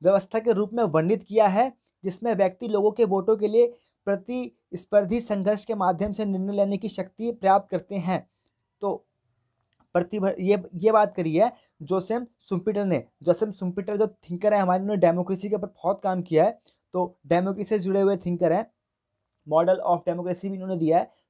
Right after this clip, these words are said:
तो इसका सही आंसर है जोसेफ शुम्पेटर। निम्नांकित विचारों में से कौन समाजवादी बहुलवाद की सिफारिश करता है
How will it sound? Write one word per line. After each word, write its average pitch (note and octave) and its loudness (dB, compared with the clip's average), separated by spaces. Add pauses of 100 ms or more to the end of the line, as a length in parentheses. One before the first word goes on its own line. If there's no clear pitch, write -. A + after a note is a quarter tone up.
तो E3+ -4
इसका G3 -10
सही G#3+ -2
आंसर F#3+ 0
है G#3 -2
जोसेफ F3+ -4
शुम्पेटर। C#3 -4 (540)
निम्नांकित G3+ 2
विचारों A#3+ 2
में A#3+ -4
से B3 0
कौन A#3 -2
समाजवादी G3+ 2
बहुलवाद G3 2
की A#3 -8
सिफारिश F#3 -2
करता F#3+ -2
है G3+ 0